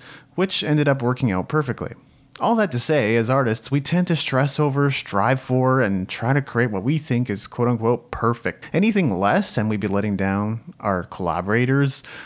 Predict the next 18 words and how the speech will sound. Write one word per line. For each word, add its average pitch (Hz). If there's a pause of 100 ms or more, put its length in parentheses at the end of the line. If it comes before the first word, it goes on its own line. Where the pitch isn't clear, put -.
our 98
fans, 127
our 90
heroes, 131 (300)
our 98 (100)
peers, 139
and 117
so 131
on. 98 (220)
The 127
list 170
of 156
people 135
could 104
go 101
on 104
for -
miles. 90